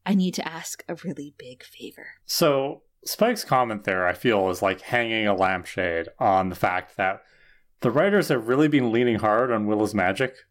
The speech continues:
Speaker 2: the past half season.
Speaker 1: Uh-huh.
Speaker 2: Like, she's gone from floating a pencil, and last season, like, she, you know, she could do a couple of things here and there. Season five, especially kind of the last half season,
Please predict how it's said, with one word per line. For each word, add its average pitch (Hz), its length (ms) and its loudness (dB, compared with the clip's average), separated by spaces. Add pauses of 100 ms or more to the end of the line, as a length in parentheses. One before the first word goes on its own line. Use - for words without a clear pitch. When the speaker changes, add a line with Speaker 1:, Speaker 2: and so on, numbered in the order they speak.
Speaker 2:
the 151 80 -2
past 123 480 -2
half - 280 -2
season. 139 440 -8
Speaker 1:
Uh-huh. 185 200 -8
Speaker 2:
Like, 110 200 0
she's 127 240 -2
gone 160 280 2
from 123 440 0
floating 127 420 2
a 123 60 0
pencil, 110 580 2
and 104 160 -2
last 104 300 0
season, 101 320 -2
like, 95 180 0
she, - 140 -2
you 101 60 2
know, 90 120 0
she 101 160 -4
could 104 140 -2
do 104 180 2
a 95 80 0
couple - 240 -2
of 92 80 -2
things 104 220 -2
here 107 160 0
and 95 100 0
there. 110 340 0 (400)
Season 175 380 2
five, 113 420 0
especially 117 560 0
kind 110 220 -2
of 101 80 -4
the 101 80 0
last 92 300 0
half 92 260 -2
season, 151 480 0